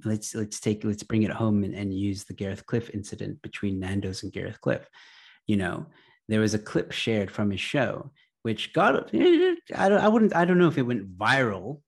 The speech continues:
Maybe in South African standards it did, but, but it got a lot of views and it got Nando's kind of scared. They were,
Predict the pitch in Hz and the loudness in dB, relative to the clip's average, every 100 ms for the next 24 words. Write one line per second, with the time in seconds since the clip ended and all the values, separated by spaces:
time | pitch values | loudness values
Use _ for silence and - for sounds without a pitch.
0 | _ _ - 113 113 113 104 107 117 127 | _ _ -8 -4 -2 -2 -2 -4 -4 -4
1 | 110 101 101 101 95 92 85 92 107 - | -6 -8 -8 -8 -8 -12 -10 -8 -8 -2
2 | 120 - - 151 170 214 196 143 131 117 | -2 -2 -4 -2 2 4 4 4 4 2
3 | 110 113 110 107 110 110 113 110 107 - | 0 0 0 0 -4 -4 -6 -6 -10 -20
4 | _ _ 98 101 104 98 95 - 101 90 | _ _ -8 -2 -2 -2 -8 -8 -8 -8
5 | 82 - - 71 90 87 82 | -8 -10 -12 -10 -10 -8 -8